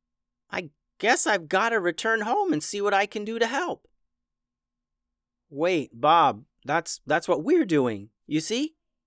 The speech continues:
Addison dove right in and told Bob the whole story, all the way up to them coming to the Green Forest to prepare for their journey to locate the Minotaur.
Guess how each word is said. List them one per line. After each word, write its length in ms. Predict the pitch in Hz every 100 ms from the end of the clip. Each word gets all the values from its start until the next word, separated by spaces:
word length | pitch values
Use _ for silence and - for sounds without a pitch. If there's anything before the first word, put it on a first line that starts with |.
| _ _ _ _ _ -
Addison 560 | 131 147 - 117 107 -
dove 300 | 131 127 110
right 280 | 113 135 123
in 220 | 107 90
and 160 | 117 107
told 280 | 131 131 113
Bob 260 | 123 120
the 100 | 110
whole 460 | - 117 139 165 175
story, 560 | - - 143 98 - _ _ -
all 160 | 127 165
the 100 | 185
way 160 | 160
up 140 | 151 -
to 80 |
them 240 | 127 135 151
coming 340 | 170 151 143
to 100 | 143
the 80 | 117
Green 280 | 107 135 165
Forest 440 | - 131 127 -
to 100 | -
prepare 380 | 104 113 135 143
for 160 | - 127
their 180 | 123 147
journey 380 | 135 127 123
to 100 | 120
locate 400 | 104 113 - 113
the 80 | -
Minotaur. 540 | 104 87 82 73 71